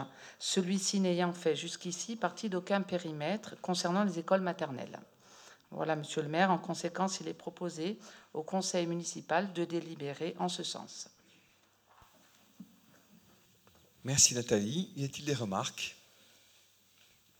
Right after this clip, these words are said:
Speaker 2: On est bon ? Et tiens, c'est bon. Donc,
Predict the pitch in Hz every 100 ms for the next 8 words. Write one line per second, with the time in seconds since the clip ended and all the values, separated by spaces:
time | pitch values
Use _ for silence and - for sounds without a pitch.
0 | _ - _ - - - - _ _ -
1 | 110 127 165 170 - _ _ - - _
2 | - - _ _ _ _ - - 127 107
3 | - - 117 98 - - - - - -
4 | - _ - 156 107 -